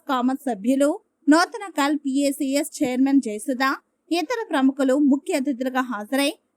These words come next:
రిబ్బన్ కట్ చేసి నూతన డ్రోన్‌ను ఆవిష్కరించారు. ఈ కార్యక్రమంలో దక్ష కంపెనీ ప్రతినిధులు రైతులకు డ్రోన్ ప్రదర్శన నిర్వహించి పూర్తి అవగాహన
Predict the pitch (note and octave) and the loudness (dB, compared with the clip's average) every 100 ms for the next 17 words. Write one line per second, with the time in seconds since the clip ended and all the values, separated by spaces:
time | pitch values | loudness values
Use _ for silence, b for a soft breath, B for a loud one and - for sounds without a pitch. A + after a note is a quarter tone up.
0 | - E4 D4 A#4 F4 C4+ C#4+ C4+ C4+ C#4 | 2 2 2 -2 -2 -4 0 -2 0 0
1 | E4 C#4 D4 D4 C#4+ B3+ B3+ C#4 D#4+ C#4+ | 4 4 2 0 0 2 4 4 4 -2
2 | A#3 - C#4+ A3 A3 C#4 A#3+ C4 _ _ | -2 -6 -8 -8 -8 -4 -2 -4 _ _
3 | _ D#4 D#4+ D#4+ F4+ F4 E4 D4+ C#4 B3 | _ -4 2 2 2 0 4 4 4 0
4 | B3+ D#4+ C#4 C4 C4+ C4+ C4 A#3+ B3+ C4 | 0 -4 0 0 2 0 0 -4 0 2
5 | C#4 C4 C4+ G#4 - C#4+ D4+ - D#4 D4 | 4 2 0 -4 -2 0 0 -2 -4 0
6 | C#4+ B3 B3+ C#4+ B3+ A#3+ B3+ D#4 C#4+ A3 | 0 2 2 2 0 -2 0 4 2 2
7 | A#3 C#4 C4+ C4 C#4 F4+ _ _ - E4+ | -2 2 0 0 -4 -4 _ _ 0 0
8 | D4+ D#4+ B3+ C#4 D4+ D4 | 2 0 -2 -2 2 2